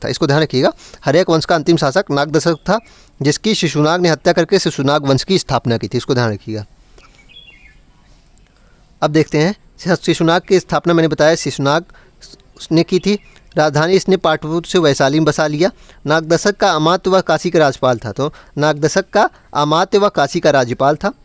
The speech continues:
अवंती वत्स, कौशल और मगध पर विजय प्राप्त किया, विलय किया।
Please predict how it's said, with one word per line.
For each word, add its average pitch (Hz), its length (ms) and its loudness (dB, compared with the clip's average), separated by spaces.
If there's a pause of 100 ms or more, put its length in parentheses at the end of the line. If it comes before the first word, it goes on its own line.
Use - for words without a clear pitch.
(280)
अवंती 156 440 0
वत्स, 196 340 0 (420)
कौशल 196 360 2
और 185 140 4
मगध 165 220 2
पर 175 180 0
विजय 135 220 2
प्राप्त 120 360 -4
किया, 127 280 -2
विलय 143 300 0
किया। 107 240 -8